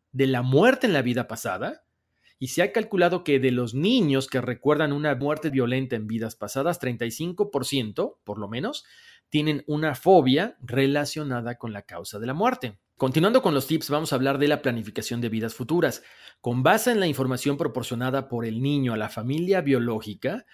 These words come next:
la familia del niño de la encarnación anterior es finalmente identificada. Cuando el niño se encuentra con esta familia por primera vez, el niño puede identificar a los miembros de la familia por su nombre o por la relación que tenían con él.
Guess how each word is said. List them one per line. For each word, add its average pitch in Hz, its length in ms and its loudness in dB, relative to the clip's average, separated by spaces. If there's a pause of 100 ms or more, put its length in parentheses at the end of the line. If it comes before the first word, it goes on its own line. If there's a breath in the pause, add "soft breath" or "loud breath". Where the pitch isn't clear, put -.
(220 soft breath)
la 117 180 -2
familia 151 520 -2
del 147 160 0
niño 151 240 -2
de 135 80 2
la 123 60 0
encarnación 117 520 -6
anterior 127 540 -2
es 135 240 -4
finalmente 147 720 -4
identificada. 123 840 -6 (400 soft breath)
Cuando 139 440 4
el 139 120 2
niño 208 240 2
se - 140 -2
encuentra 165 480 -2
con 127 160 -2
esta 135 240 -4
familia 117 380 -6
por 110 120 -10
primera 123 340 -2
vez, 131 340 -4 (240 soft breath)
el 123 160 -2
niño 151 300 0
puede 175 300 2
identificar 139 640 -2
a 139 40 2
los 131 180 -2
miembros 127 400 -2
de 143 100 2
la 180 140 0
familia 151 540 0
por 151 200 4
su 185 140 -2
nombre 151 380 4
o 147 100 0
por 131 240 2
la 135 100 2
relación 131 520 0
que 123 100 -6
tenían 113 300 -6
con 131 120 0
él. 190 280 2